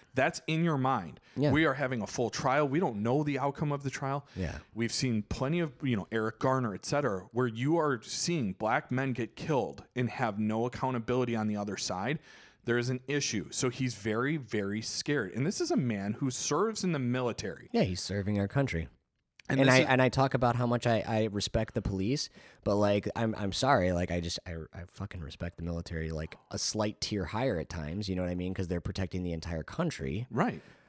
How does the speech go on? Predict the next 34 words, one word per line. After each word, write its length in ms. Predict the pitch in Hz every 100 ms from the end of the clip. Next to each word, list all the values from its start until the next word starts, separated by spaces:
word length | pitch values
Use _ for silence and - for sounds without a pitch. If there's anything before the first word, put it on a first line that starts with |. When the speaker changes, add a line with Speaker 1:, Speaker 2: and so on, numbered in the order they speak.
| -
Speaker 2:
Um, 720 | 92 92 87 85 80 71 71 - - _ _ _ -
a-, 200 | 110 -
and, 380 | 113 113 113
and 240 | - 113 110
you're 140 | 107
totally 840 | 101 - - 170 165 107 95 90 82 _
mistreating 500 | 107 95 - 101 82
this 180 | 69 -
man. 280 | 58 50 - - -
Speaker 1:
Right. 240 | 196 123
And, 220 | - 143 143
and, 260 | 147 139 139 147
and 200 | 151 151
that's 240 | 190 254
the 100 | -
thing 380 | 139 - 185 117 98
that 80 | 131
Speaker 2:
And 60 |
this 140 | 202 202
Speaker 1:
I 40 |
Speaker 2:
is 60 | 190
so 140 | 202
fucking 300 | 180 - 147
blatant 400 | 131 143 101 98
too. 240 | 123 85 - -
There's 180 | 175 156
no 140 | 220
fucking 300 | 214 214 160
rap 240 | 127 123 127
sheet. 140 | -
I'm 80 | 113
sorry, 300 | 120 104 101
I'm 100 | 101
not, 160 | 101